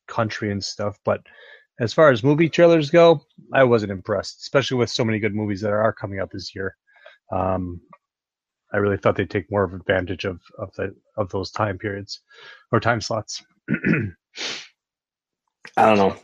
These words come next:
Speaker 2: You know, I don't watch Super Bowl. I have no idea. I, I watch the trailers after nowadays or before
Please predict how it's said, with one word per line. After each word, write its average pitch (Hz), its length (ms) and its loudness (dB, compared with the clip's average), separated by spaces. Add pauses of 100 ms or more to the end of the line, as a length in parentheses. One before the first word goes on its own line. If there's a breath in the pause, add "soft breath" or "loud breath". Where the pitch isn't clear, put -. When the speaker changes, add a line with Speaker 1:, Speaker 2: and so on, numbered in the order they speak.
(440)
Speaker 2:
You 120 100 6
know, 117 80 6
I 104 80 6
don't 101 80 6
watch 92 180 2
Super 90 240 -6
Bowl. 92 140 -2
I 95 60 2
have 90 100 -2
no 90 160 -6
idea. 90 420 -2
I, 95 60 2
I 95 40 -2
watch 90 260 -2
the - 80 -10
trailers 87 640 -4
after 87 600 0
nowadays 90 500 0
or 107 160 6
before 92 720 2